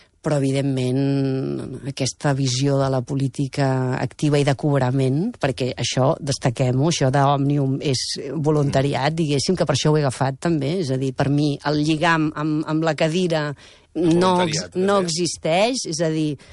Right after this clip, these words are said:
Speaker 1: mm, se'n poden retreure mo-, se'n podran retreure moltes coses, però no cobrar uns diners per fer no sé què, jo això sí que no, no
Speaker 2: No cobrar.
Speaker 1: volia, no volia. Que és la part interessant i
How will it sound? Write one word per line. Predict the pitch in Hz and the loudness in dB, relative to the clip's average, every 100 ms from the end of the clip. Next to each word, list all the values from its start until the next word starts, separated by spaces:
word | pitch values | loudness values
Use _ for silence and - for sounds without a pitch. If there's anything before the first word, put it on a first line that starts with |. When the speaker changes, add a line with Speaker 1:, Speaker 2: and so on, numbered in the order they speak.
| - - - - | -20 -20 -12 -2
Speaker 1:
mm, | 165 160 151 | 0 2 0
se'n | 143 165 | 0 0
poden | 151 180 175 | 4 4 2
retreure | 175 170 165 | 0 0 0
mo-, | 160 175 | 0 -2
se'n | 160 | -2
podran | 143 151 175 208 | -2 0 2 2
retreure | 185 151 156 156 | 0 -2 -2 -2
moltes | 156 147 147 - | -2 -4 -6 -4
coses, | 147 135 131 127 - | -4 -2 -2 -6 -6
però | - 151 | 0 2
no | 156 170 160 | 4 2 0
cobrar | 175 165 170 170 | 0 2 2 2
uns | 170 156 147 | 2 0 0
diners | 170 165 165 165 - | 0 0 0 -2 -2
per | 156 | -4
fer | 151 | -2
no | 160 | -2
sé | 139 147 | -2 -2
què, | 165 170 | 0 0
jo | 165 160 | 2 0
això | - 160 | -2 -4
sí | - | -4
que | 156 | -2
no, | 147 143 135 143 | -2 -2 -2 0
no | |
Speaker 2:
No | 156 | 0
cobrar. | 156 | 2
Speaker 1:
volia, | 160 151 139 131 - - _ | 2 2 0 -4 -12 -20 _
no | 160 151 | -2 0
volia. | 151 143 135 135 - - - - - - | 2 0 -2 -4 -10 -14 -14 -16 -4 2
Que | |
és | 180 | 4
la | 190 | 4
part | 185 196 | 4 2
interessant | 180 180 175 185 | 0 0 0 0
i | 190 | -2